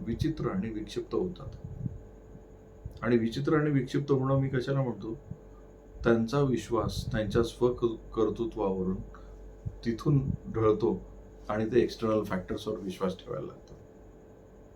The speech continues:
मग त्या एक्सटर्नल फॅक्टरवर जितके आ-, आहारी जातील तेवढा त्यांचा स्वतःच्या कर्तृत्वावरचा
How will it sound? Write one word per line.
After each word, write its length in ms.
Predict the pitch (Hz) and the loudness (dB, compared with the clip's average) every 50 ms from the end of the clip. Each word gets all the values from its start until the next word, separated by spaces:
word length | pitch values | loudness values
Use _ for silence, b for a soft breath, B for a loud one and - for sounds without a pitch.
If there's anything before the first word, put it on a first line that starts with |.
| - - - - - - - - - - - - - - - - - - - - - - - - - - - - - - - - - - - - - - 120 | -20 -20 -20 -20 -20 -20 -20 -18 -16 -14 -14 -12 -10 -8 -8 -8 -8 -8 -8 -8 -8 -8 -8 -6 -6 -8 -8 -10 -14 -16 -18 -18 -20 -20 -14 -10 -2 2 4
मग 320 | 120 131 139 139 135 - - - - - - - - - - - - - - - - - - - | 6 8 8 8 6 4 -2 -10 -12 -12 -14 -14 -16 -12 -8 -8 -8 -8 -8 -12 -14 -14 0 2
त्या 100 | - 175 - - | 4 4 6 6
एक्सटर्नल 520 | 120 107 - - - 139 139 147 165 165 | 4 4 2 0 4 6 6 6 6 6
फॅक्टरवर 580 | 160 147 123 117 - - 123 120 117 113 113 110 | 6 6 4 4 6 6 6 6 6 6 4 4
जितके 360 | 107 113 110 - - - 139 | 2 0 -2 -2 0 2 4
आ-, 200 | 123 110 95 92 90 | 4 6 4 2 0
आहारी 340 | 90 98 98 104 113 120 117 | -2 -4 0 4 6 6 6
जातील 520 | 107 104 95 92 - 92 95 92 - - - - - - - - | 6 4 0 -2 -2 -2 -4 -4 -4 -8 -14 -16 -16 -16 -6 0
तेवढा 300 | 113 113 113 117 131 135 | 2 4 6 6 6 6
त्यांचा 460 | 135 123 110 104 98 101 104 104 98 101 - - - - - | 4 4 2 2 0 -2 -4 -6 -8 -8 -10 -14 -18 -18 -14
स्वतःच्या 680 | - - 113 107 104 107 113 110 107 - - 120 120 | -4 -2 0 0 0 0 0 0 0 2 0 0 0
कर्तृत्वावरचा 1120 | 123 - - - 110 110 - - 120 117 - - 101 101 95 95 95 92 - - 101 101 | -2 -2 -2 -2 0 0 0 0 -2 -2 -2 -2 -2 -2 -2 -2 -4 -8 -10 -10 -10 -10